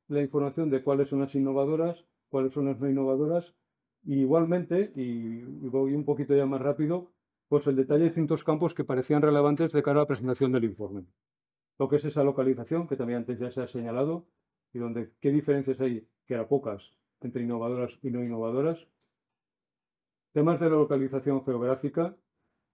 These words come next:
pueden navegar solamente con Alicante, solamente con Castellón, solamente con Valencia,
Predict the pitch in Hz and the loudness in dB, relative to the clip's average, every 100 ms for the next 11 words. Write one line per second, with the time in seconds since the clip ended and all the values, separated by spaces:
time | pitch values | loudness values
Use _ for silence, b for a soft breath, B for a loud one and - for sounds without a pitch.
0 | _ 127 139 135 131 131 113 - 151 151 | _ 0 2 2 2 0 -2 -4 -2 0
1 | 135 123 131 120 123 117 117 139 143 139 | 0 0 -4 -4 -4 -6 -4 -4 -2 0
2 | 139 135 151 143 131 123 117 120 120 113 | 0 0 -2 0 0 -4 -6 -8 -8 -8
3 | 120 - 120 131 135 135 _ _ _ _ | -10 -8 -4 -2 -2 -6 _ _ _ _
4 | 156 147 131 123 120 123 135 123 123 131 | 0 0 0 -4 -4 -2 -2 -2 -2 -4
5 | 127 151 156 | 0 -2 -2